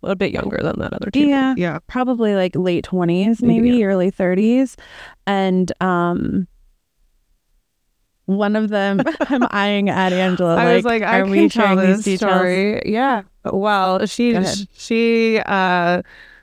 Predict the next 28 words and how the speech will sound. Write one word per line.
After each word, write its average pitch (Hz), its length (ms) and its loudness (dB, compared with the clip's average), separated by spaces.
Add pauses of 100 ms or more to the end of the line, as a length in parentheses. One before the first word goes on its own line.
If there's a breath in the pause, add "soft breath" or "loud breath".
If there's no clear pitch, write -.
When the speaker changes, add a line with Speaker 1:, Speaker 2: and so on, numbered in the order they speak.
(160 loud breath)
Speaker 1:
she 240 160 -2
comments 233 540 0
that 180 420 -2
the, 170 460 0 (120)
the 180 120 -2
male 175 640 0 (140)
was 170 720 -2 (160)
definitely, 170 720 -2 (240)
like, 165 240 -2
giving, 165 320 -2
giving 175 260 -4
her 165 140 -2
eyes, 160 460 -4 (200)
checking 185 280 -4
her 175 120 0
out. 165 360 -2 (580 loud breath)
And 208 100 -2
he's 208 120 0
sitting 254 240 2
there 180 200 2
with 170 320 -2
what 170 220 -2
is 165 140 -2
apparently 165 720 -2 (260)
his, 165 160 -4 (140)
his 165 340 -4
girlfriend. 147 500 -2 (420 loud breath)
Um, 170 560 0